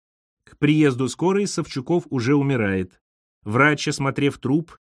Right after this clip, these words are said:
докладывает милиции, что прободение такого крупного сосуда, как легочная артерия, обычно заканчивается смертью. Нож, которым совершено убийство,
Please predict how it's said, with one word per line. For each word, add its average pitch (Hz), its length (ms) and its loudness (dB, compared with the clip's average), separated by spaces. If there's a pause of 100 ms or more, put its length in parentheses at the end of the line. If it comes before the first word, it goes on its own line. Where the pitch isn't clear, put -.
(120)
докладывает 165 640 0
милиции, 170 500 -2
что 165 240 -4
прободение 139 680 0
такого 135 380 -2
крупного 120 420 -4
сосуда, 127 480 -2
как 123 240 -4
легочная 117 640 0
артерия, 107 720 -2 (300)
обычно 196 540 0
заканчивается 143 800 -2
смертью. 78 680 -8 (360)
Нож, 156 380 0
которым 113 420 -2
совершено 110 500 -2
убийство, 196 640 -4